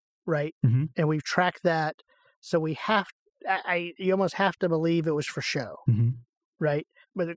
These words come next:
Speaker 1: you know, basically the question is, if Turk didn't give up the information, would he have followed through with it?
Speaker 2: Mm-hmm.
Speaker 1: I kinda wanna say he does.
Speaker 2: You think he would have thrown him off?
Speaker 1: I kinda wanna say he does.
Speaker 2: And that makes it even
Speaker 1: Now
Speaker 2: worse for the previous thing we just discussed.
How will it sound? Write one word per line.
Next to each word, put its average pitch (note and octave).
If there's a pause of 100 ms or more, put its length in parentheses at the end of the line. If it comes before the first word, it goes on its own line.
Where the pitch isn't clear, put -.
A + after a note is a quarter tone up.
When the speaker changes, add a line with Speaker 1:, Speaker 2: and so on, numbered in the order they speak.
Speaker 1:
you G3
know, G3
basically G#3+
the F#3
question F3+
is, E3 (120)
if G#3 (540)
Turk F3+ (420)
didn't E3
give E3+
up F3+
the F3+
information, F3
would E3+
he F3
have D#3
followed D#3+ (100)
through F3+
with C3+
it? A#2+ (180)
Speaker 2:
Mm-hmm. A2+ (640)
Speaker 1:
I D#3+
kinda A3+
wanna G3+
say F3
he C#3+
does. C#3 (440)
Speaker 2:
You C3+
think C3
he C3
would B2+
have B2
thrown C#3+
him C#3+
off? E3 (640)
Speaker 1:
I E3
kinda B3
wanna G#3+
say G3
he E3
does. D#3+ (640)
Speaker 2:
And A2+
that A#2+
makes A#2
it A2+
even A2+
Speaker 1:
Now G3
Speaker 2:
worse C3+
for E3+
the C3
previous C#3+
thing C#3
we C3+
just B2
discussed. -